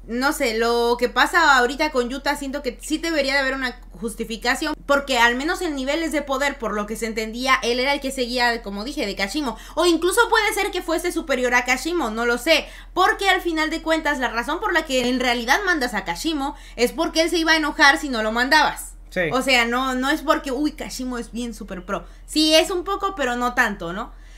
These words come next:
Speaker 1: Eh, de hecho, puede ser que incluso el mismo Goyo, que probablemente tuvo que haber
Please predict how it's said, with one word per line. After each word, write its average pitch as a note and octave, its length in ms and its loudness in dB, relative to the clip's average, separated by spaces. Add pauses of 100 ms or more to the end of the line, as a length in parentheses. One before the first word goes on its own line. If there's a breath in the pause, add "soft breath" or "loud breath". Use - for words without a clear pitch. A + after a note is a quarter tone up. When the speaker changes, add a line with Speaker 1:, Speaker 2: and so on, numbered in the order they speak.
(200 soft breath)
Speaker 1:
Eh, A3+ 340 0
de A3+ 120 2
hecho, - 240 0
puede D4 240 4
ser D#4 220 -2
que D#4 100 -6
incluso D4 580 0
el A#3 160 0
mismo B3+ 360 -4
Goyo, A#3+ 320 0
que - 120 -6
probablemente A3+ 840 -2
tuvo G#3+ 320 -6
que G#3+ 80 -6
haber G3 300 -6